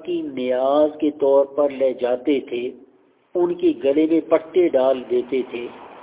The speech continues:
یہ علامت ہوتی تھی کہ یہ کعبۃ اللہ کی نیاز ہے۔ اب وہ عرب کے بدو اس کے ساتھ بھی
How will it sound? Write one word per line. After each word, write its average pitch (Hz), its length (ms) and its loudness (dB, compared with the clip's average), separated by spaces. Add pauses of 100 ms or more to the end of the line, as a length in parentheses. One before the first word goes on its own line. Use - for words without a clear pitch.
(220)
یہ 175 140 0 (120)
علامت 160 580 2
ہوتی 160 320 2 (100)
تھی 175 300 -4
کہ 160 160 0
یہ 156 140 2 (120)
کعبۃ 143 460 2
اللہ 135 460 0
کی 139 220 -6
نیاز 127 540 -2
ہے۔ 110 240 -4 (460)
اب 151 220 0
وہ 156 80 2 (100)
عرب 160 300 2
کے 156 120 2
بدو 139 340 0 (440)
اس 165 160 -2
کے 156 220 0
ساتھ 139 220 0
بھی 143 120 -4